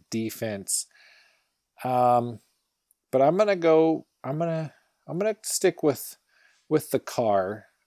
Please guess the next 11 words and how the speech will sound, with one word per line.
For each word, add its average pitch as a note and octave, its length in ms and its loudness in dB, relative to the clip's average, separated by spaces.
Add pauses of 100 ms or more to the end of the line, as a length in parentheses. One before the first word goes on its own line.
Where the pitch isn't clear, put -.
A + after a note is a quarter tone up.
(120)
I'm D3+ 140 -6
gonna G#3 180 0
go, C#3 380 4
Carr D3 320 2
has E3 200 2
a B2 380 2
three E3 220 -2
hundred D3+ 320 -2
plus - 480 -2 (180)
yard A#2 640 0 (280)
game, G#2+ 480 -2